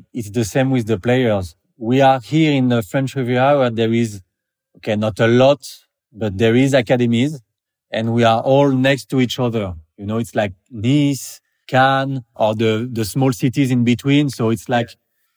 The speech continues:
in the circle of twenty-five, thirty kilometers around, you have, uh, five, six training bays where you can easily train and,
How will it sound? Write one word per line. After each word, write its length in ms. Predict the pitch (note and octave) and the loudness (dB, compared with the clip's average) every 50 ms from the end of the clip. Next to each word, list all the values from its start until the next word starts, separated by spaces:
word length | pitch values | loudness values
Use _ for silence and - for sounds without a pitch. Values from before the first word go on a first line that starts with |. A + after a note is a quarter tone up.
| _ _ _ - | _ _ _ -6
in 140 | B2 A#2+ | -2 0
the 100 | B2 C3 | 0 0
circle 480 | A#2 - D#3 C#3+ C3+ - D#3 D#3 D3+ D3 | 0 0 0 0 0 2 2 2 4 4
of 140 | C3+ C3 - - - - - G#2 G2 F#2 - | 4 4 2 -2 -12 -20 -20 -18 -18 -18 -8
twenty-five, 600 | - D3 D3 D3+ D#3 C#3 - - D3+ D3 D3 C#3 | -4 0 2 2 2 2 2 2 2 2 2 0
thirty 300 | - - D#3+ D#3 D3 D3+ | -2 -2 -2 0 0 0
kilometers 600 | C#3+ - D3+ C#3+ C#3+ C#3 C#3+ C#3+ D3 D3 C#3+ C3 C3 | 0 0 0 0 2 2 2 2 4 2 2 2 2
around, 440 | C3 C3 C#3 D3 D#3+ F3 F3 D#3+ | 0 2 4 4 4 2 2 0
you 200 | C3 A2+ A2+ B2 | 0 0 2 2
have, 260 | B2 B2+ C#3 C3+ A#2 A2+ | 4 4 4 2 0 0
uh, 240 | G#2+ G#2+ G#2+ G#2 | -2 -2 -2 -2
five, 340 | F#2+ - - C#3+ C3+ C3+ B2 | -4 -4 -2 0 0 0 0
six 600 | - - - D#3 D3+ C#3+ - - - - - - | -4 -4 -2 -2 -2 -2 -2 -8 -12 -14 -16 -14
training 400 | - - C#3 C3+ C3+ C3+ C3 B2+ | -6 -4 -2 0 0 0 2 2
bays 280 | A#2+ C#3+ D#3 D3 B2 A2 | 4 4 4 2 2 0
where 160 | A2+ A2+ A2 | 2 2 2
you 140 | A2 A2 G#2 | 0 -2 -2
can 200 | F#2+ B2 A#2 A#2 | -2 -2 -2 0
easily 360 | B2 B2 A#2+ B2+ B2 B2 A#2+ | 0 0 2 2 2 2 0
train 400 | - - C#3 C3+ C#3 D3 D3 C#3 | 0 0 2 4 4 4 4 2
and, 420 | B2+ A#2 A2+ A2 A2+ A2+ A2 G2 | 0 -2 -2 -2 -2 -4 -4 -6